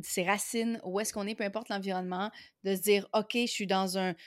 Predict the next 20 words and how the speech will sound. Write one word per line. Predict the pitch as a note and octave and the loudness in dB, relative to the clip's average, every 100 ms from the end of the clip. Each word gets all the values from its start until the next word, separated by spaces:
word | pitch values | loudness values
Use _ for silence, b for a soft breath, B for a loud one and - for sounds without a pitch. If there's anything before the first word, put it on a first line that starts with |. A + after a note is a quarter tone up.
| b | b
je | - | 0
suis | |
dans | G#3+ G#3+ | 2 4
un | |
environnement | A3 A3 G#3+ A#3 | 4 4 4 4
où | C4 | 2
je | A#3 | 2
suis | - G3 | 0 -2
stable, | - A#3+ B3 | 4 4 4
où | A3 | 0
je | |
suis | - | 0
capable | - G#3 G#3+ A3+ | 2 2 4 2
de | F#3+ | 0
me | F#3+ | -4
créer | F3 - A3 | -4 -2 0
un | A3 | 2
horaire, | F#3 G#3+ C4 | 2 0 0
parce | A3 G3+ | 0 0
que | - | 2